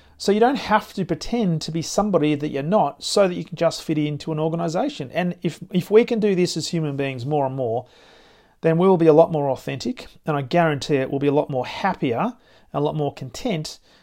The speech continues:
than if we go around continuing to be somebody or trying to be somebody that we're not just so we can fit in and just so we can be liked, right? So you don't have to do that. And, and this is one of the things I want to reflect on today and give you a challenge as we wrap up this week, and think about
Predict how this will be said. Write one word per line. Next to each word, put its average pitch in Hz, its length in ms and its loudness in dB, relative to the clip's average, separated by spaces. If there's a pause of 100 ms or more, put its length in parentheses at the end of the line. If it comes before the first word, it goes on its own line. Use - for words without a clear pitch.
(180)
than 156 240 2
if 147 160 -2
we 151 80 2
go 156 200 8
around 151 440 4
continuing 147 560 -4
to - 80 -12
be 139 160 -2
somebody 143 400 -2
or 127 80 -2
trying 156 180 -2
to 170 80 0
be 135 80 -2
somebody 135 380 -4
that 127 100 -4
we're 131 80 -10
not 131 260 -6
just - 260 0
so 151 120 -2
we 139 80 0
can 131 160 -10
fit 135 220 -4
in 135 100 -4
and 123 160 -10
just 151 200 -2
so 143 140 -2
we 127 100 -4
can 127 120 -8
be 123 100 -6
liked, 110 360 -6 (340)
right? 156 260 -4
So - 120 -4
you 156 80 2
don't 180 160 2
have - 340 -6
to - 80 -14
do 147 220 4
that. 117 180 -6
And, 135 240 -12
and 156 140 -2
this 180 160 0
is 175 120 -2
one 165 140 4
of 151 60 2
the 156 100 0
things 156 240 -4
I - 20 0
want 147 140 -2
to 143 60 0
reflect 131 340 -2
on 127 160 -6
today 131 240 -6
and 127 140 -10
give 143 100 -2
you 143 180 2
a 135 60 0
challenge 135 460 -6 (400)
as 139 160 -2
we 139 60 0
wrap 143 260 4
up 135 120 0
this 135 220 -6
week, 131 240 -2
and 135 140 -10
think 180 180 0
about 143 340 2